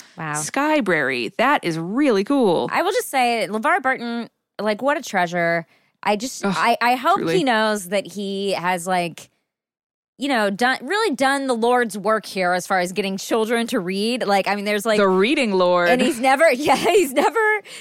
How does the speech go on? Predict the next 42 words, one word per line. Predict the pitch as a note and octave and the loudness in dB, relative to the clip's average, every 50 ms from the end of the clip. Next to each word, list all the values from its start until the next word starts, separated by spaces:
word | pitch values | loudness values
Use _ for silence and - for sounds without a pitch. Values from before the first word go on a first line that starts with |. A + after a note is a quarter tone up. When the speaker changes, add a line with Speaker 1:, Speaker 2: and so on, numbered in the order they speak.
| - - - | -20 -12 -8
Speaker 1:
he | C#4 | -2
never | C4+ F4 F4+ G#4 G#4+ G#4 | 0 0 2 2 0 -2
strayed | - - - - - - D4+ D4 D#4+ F4 F4 - | -2 -6 -14 -14 -12 -4 -2 0 0 0 -2 -4
from, | F4+ F#4 - | -2 -2 -2
it's | D#4+ E4 C#4+ | -2 -2 -4
just, | F4+ - - C5+ C#5 | -6 -8 -2 0 0
like, | G#4+ - B3 B3+ | 0 0 -4 -6
what | B3 B3+ F#4+ B4+ C5 A#4 G4 | -2 0 2 2 2 2 0
a, | A#3 | -2
what | A3 A3 A4 C5+ B4+ | 0 0 0 2 2
a | F#4+ | 0
wonderful, | A#3 G#3+ C#4+ C4 C#4 E4+ D4 - - F4 E4+ E4 E4 D#4+ D4 A#3+ | 0 -2 -2 -2 -2 -4 -6 -4 -4 -2 0 2 0 0 0 0
like, | A#3+ A3 G3+ G3 F#3+ F#3 - - _ - _ _ _ - | 0 0 2 2 0 -2 -6 -14 _ -20 _ _ _ -6
impact | - A#3 A#3+ - D4+ B3+ B3+ - B3 | -6 -6 -4 -2 -2 -2 -2 -2 -2
on | G#3 G3 | -4 -4
society | G3+ - F#3+ F#3+ - F#3 D3+ D3 D3 C#3+ C#3+ C#3+ | -4 -6 -8 -8 -4 -4 -4 -4 -4 -6 -6 -8
he | C#3 D#3 D3 | -8 -8 -8
has | D3 - | -8 -8
had. | - - - - | -6 -6 -6 -6
Speaker 2:
Seriously. | D#3 D3+ C#3+ D3 - - - D#3 D#3 _ _ _ _ _ _ _ - | -6 -6 -8 -10 -10 -12 -12 -12 -12 _ _ _ _ _ _ _ -4
Speaker 1:
Jessica | - C#4 D#4+ - - - C5+ A4 C4+ | -2 -2 -2 -2 -2 -2 -2 0 4
wrote | C4+ A#3+ A3+ G#3 | 4 2 4 4
in | G3 F#3 F3 F#3+ | 2 2 0 0
and | - G#3 G#3 - | -2 -4 -6 -2
said, | - G#3+ G3+ G3+ G3 G3 - - | 0 2 2 4 4 2 0 -2
"When | F3+ G3 G3+ A3+ A3 A3+ | -2 -2 -2 -2 -2 -2
you | A#3+ | -4
started | B3 - D#4 D#4+ A#4+ A4+ | -4 -2 -2 -2 -2 -4
talking | - - D#4+ D4 D#4+ - F#4 F4+ F4+ C#4+ | -2 -2 -2 -2 0 -2 -8 -6 -6 -6
about | A#3 G#3+ A#3+ F#3 F#3 | -2 0 0 0 0
reading | F#3+ G#3 A3+ A3+ A#3 A3+ G#3 - - _ | -2 -4 -4 -4 -4 -4 -4 -8 -12 _
Perpendicular, | - - D4 - - E4+ B3 G3 A3+ A3+ - G3 E3 - C#3+ C#3+ C#3+ D#3 G#3 - - - B3 G#3 F#3 _ | -4 -2 -2 -2 -2 -4 0 0 0 -2 0 -4 -2 -2 0 0 0 0 -2 -4 -6 -20 -20 -20 -20 _
my | - G3+ G#3+ A3+ | -4 -2 -2 0
first | - F4+ G4+ - - | 0 0 -2 0 0
thought | G3+ G3+ G3 C3+ | 2 2 2 2
was, | F3+ F3+ F3+ F#3 F3 | 2 2 2 2 0
'You're | E3+ F3+ F#3 | -2 -2 -2
a | F#3+ | 0
monster,' | G#3+ B3+ D4 C#4 C4 - - E3 C#3 C3+ | 2 2 2 2 0 -2 -6 -6 -4 -4
which | D3+ E3+ - | -6 -4 -4
I | G3+ | -4
think | G3+ D4 G#4 A#4 - | -4 -4 -6 -10 -10